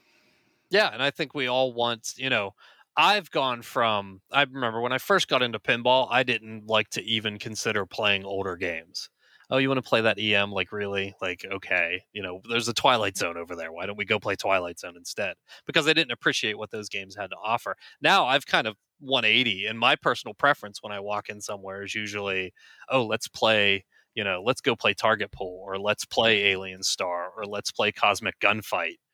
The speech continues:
uh, as opposed to "Let's play Attack from Mars or Twilight Zone." Not that they're not good games, but, like, it's just a different experience, and it's, you know, I've, I personally have gained a lot of appreciation for those since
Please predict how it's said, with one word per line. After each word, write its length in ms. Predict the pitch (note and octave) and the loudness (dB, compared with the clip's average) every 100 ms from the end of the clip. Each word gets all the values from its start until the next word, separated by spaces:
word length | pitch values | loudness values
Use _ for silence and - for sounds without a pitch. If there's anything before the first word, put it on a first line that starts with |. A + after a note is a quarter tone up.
| _ _ _ | _ _ _
uh, 240 | A#2 G2+ G2 | 2 2 4
as 180 | A2 | 2
opposed 400 | G#2 - G#2+ G#2 - | 0 0 0 0 -4
to 80 | |
"Let's 180 | G2 G2 | -4 -4
play 160 | - G2+ | 0 0
Attack 300 | F#2+ G2+ - | 2 2 0
from 140 | G#2 | -6
Mars 240 | F#2 F2+ F#2 | -4 -4 -6
or 80 | |
Twilight 440 | F2+ G#2 F#2 F#2+ F#2+ | -10 -8 -6 -8 -8
Zone." 160 | G2+ | -6
Not 200 | G#2 D#3+ | 0 0
that 120 | F3+ D3 | 0 -4
they're 120 | B2+ | 0
not 200 | C3 C3 | 0 0
good 200 | B2+ A2 | -2 2
games, 480 | C3+ C#3 G2+ G2+ - | 4 4 0 -8 -12
but, 140 | A2 | -10
like, 300 | G#2 G#2+ G2 - _ _ _ _ | -4 -4 -4 -10 _ _ _ _
it's 220 | D3+ - | -2 0
just 280 | - D#3+ - | 2 0 0
a 120 | A#2+ A#2 _ | -4 -8 _
different 300 | D#3 - B2 | 0 0 -4
experience, 720 | A#2 - - A#2+ A#2+ F#2+ F#2 | -2 -4 0 0 0 -2 -10
and 100 | A2 | -10
it's, 300 | G2 - - - | -10 -12 -14 -12
you 220 | A#2+ A#2 | -8 -4
know, 160 | G#2 | -2
I've, 420 | G#2+ C3 C3+ - - _ - | 2 2 2 -4 -20 _ 0
I 240 | D3 E3+ | 2 4
personally 400 | - G3+ G3+ C#3+ | 2 2 2 0
have 100 | B2 | 0
gained 200 | A#2 A2+ | 2 0
a 60 | G#2+ | 0
lot 240 | A2 A2+ | 2 2
of 80 | G#2+ | 2
appreciation 640 | G2+ - A2+ G#2+ G#2 - G2+ | -2 -6 -4 -4 -4 -4 -8
for 140 | G#2 | -10
those 200 | G2 F#2+ | -10 -8
since 200 | - A2 | -8 -8